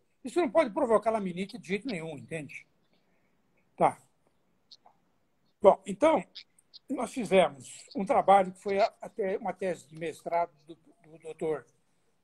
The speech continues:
José Felipe de Souza Leão, lá em Colina. Ele foi me orientado. Nós comparamos a silagem de milho com feno de alfafa, com feno de cross-cross,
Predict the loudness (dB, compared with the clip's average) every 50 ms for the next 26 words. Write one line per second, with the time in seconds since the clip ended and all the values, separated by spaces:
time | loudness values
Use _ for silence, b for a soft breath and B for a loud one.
0 | _ -14 -8 0 2 2 2 2 -2 -6 -8 -8 -8 -12 -20 -18 -12 -6 -6 -6
1 | -4 -4 -6 -4 0 0 2 2 2 0 -4 _ _ _ -12 -8 -6 -6 -6 -4
2 | -4 -4 -4 -4 -2 -4 -4 -4 -6 -10 _ _ _ _ _ _ _ _ _ _
3 | _ _ -14 -12 -8 -4 -4 -4 -2 0 -2 0 2 2 2 4 6 6 6 6
4 | 2 -2 -12 _ -20 -20 -20 -20 _ _ _ _ _ 0 0 2 6 6 6 8
5 | 8 4 4 4 0 -6 -8 -12 -18 -20 -20 _ _ _ _ _ _ _ _ -10
6 | -10 -8 -6 -4 0 2 2 2 2 0 -6 -8 -6 -6 -6 -6 -6 -8 -10 -10
7 | -12 _ _ _ _ _ _ _ _ _ -6 -6 -6 -2 -2 -4 -2 2 2 2
8 | 2 2 2 2 2 2 0 -4 -14 -20 _ _ _ _ -12 -12 -12 -8 -4 -4
9 | -4 -4 -4 -8 -4 -4 -4 -4 -4 -8 -8 -2 -2 -2 -2 -2 -6 -16 -20